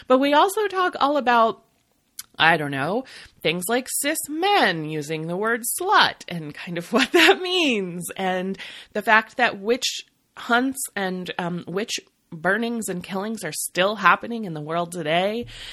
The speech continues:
Um, why the phrase witches and now the phrase sluts and the phrase feminist are all used to weaponize against the feminine.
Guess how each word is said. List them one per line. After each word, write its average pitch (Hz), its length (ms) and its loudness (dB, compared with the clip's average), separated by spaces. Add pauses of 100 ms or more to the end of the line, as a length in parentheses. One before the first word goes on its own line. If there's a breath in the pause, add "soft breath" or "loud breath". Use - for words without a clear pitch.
(180 loud breath)
Um, 165 480 -2
why 185 520 6
the 190 100 -8
phrase 180 580 -4
witches 202 840 -4
and 170 160 -6
now 160 300 0
the 165 120 -2
phrase 160 340 -4 (140)
sluts 165 300 0 (160)
and 160 240 -6
the 151 60 -8
phrase 151 360 -6 (120)
feminist 165 580 -4 (340 loud breath)
are 170 140 2
all 165 300 0
used 160 560 -8
to 175 180 -8
weaponize 175 840 -2 (120)
against 165 600 -6
the 160 100 -6
feminine. 233 640 -4